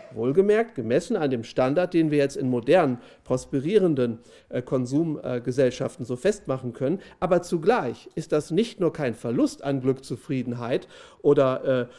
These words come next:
sonstiger, äh, Form an, äh, individuellem Wohlbefinden. Es kann sogar bedeuten, dass die Mehrheit der Menschen in der Bundesrepublik oder in ähnlich hochentwickelten Industriestaaten sich sogar besser fühlt.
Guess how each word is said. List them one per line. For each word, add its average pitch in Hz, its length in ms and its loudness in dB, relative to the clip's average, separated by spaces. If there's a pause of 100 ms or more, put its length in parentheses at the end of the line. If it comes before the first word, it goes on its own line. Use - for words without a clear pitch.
(100)
sonstiger, 135 800 -2 (280)
äh, 123 100 -2
Form 147 440 2
an, 131 400 -4
äh, 120 240 -2 (840)
individuellem 135 760 0
Wohlbefinden. 135 600 -2
Es 143 160 -4
kann 262 260 0
sogar 214 480 -2 (200)
bedeuten, 135 640 0 (160)
dass 135 180 -6
die 139 120 -4
Mehrheit 196 500 -2
der 160 100 2
Menschen 180 460 -2
in 143 120 -4
der 131 100 0
Bundesrepublik 185 920 0
oder 143 240 2
in 139 100 -2
ähnlich 165 460 0 (240)
hochentwickelten 156 720 -2
Industriestaaten 147 960 -4 (180)
sich - 200 -6
sogar 170 360 0
besser 139 360 -8
fühlt. - 480 -16